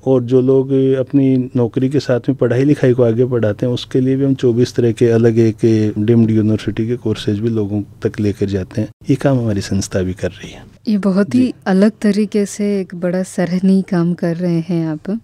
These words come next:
Speaker 2: सर, जैसे आपने कहा कि आपके फादर फौजी में थे,
Speaker 1: जी।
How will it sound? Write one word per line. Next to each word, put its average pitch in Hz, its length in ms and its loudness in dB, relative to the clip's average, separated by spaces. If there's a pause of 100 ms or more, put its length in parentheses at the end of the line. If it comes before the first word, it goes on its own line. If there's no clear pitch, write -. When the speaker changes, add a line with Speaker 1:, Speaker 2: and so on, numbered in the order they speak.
Speaker 2:
सर, 220 180 -2
जैसे 208 300 -2
आपने 208 260 0
कहा 190 340 0
कि 202 400 0 (140)
आपके 185 300 -2
फादर 190 400 2
फौजी 180 380 -2
में 175 160 0
थे, 165 280 -6 (220)
Speaker 1:
जी। 107 180 -8